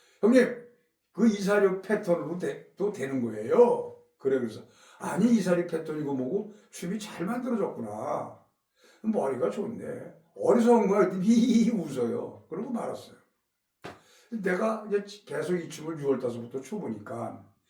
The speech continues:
춤이 이게 짝춤이구나. 아, 짝춤이구나.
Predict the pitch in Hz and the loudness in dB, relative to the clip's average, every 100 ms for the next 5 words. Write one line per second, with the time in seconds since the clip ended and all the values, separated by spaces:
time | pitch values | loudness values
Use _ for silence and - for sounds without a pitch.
0 | _ _ _ _ - 202 196 233 - - | _ _ _ _ -10 -4 0 0 -2 -16
1 | _ _ _ _ _ _ _ _ _ - | _ _ _ _ _ _ _ _ _ -10
2 | 147 226 233 240 233 240 135 120 170 185 | -2 0 0 -4 0 0 -2 -4 -6 -6
3 | - _ _ _ _ _ _ - - - | -12 _ _ _ _ _ _ -10 -8 -8
4 | - 196 196 170 120 - - - | -8 -10 -6 -8 -8 -12 -14 -18